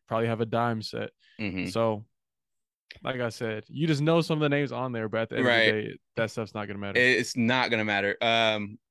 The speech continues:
Speaker 2: we talked, we talked about Carl Jones last week. Uh, Carl Jones, I think, is listed behind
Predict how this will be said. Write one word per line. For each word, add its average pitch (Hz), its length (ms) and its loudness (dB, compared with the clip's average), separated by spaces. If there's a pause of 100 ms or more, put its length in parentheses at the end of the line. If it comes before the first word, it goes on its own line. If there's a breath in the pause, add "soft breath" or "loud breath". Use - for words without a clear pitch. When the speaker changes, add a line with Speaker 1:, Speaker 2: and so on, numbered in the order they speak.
(220)
Speaker 2:
we 127 120 -4
talked, 143 280 0 (220)
we 135 80 -4
talked 135 180 -2
about 123 160 -4
Carl 123 200 0
Jones 117 340 -8
last 120 320 -2
week. 120 320 -8 (380 soft breath)
Uh, 101 140 0
Carl 123 260 2
Jones, 117 280 0
I 113 60 0
think, 110 160 -6
is 98 140 -8
listed 113 580 0
behind 127 800 2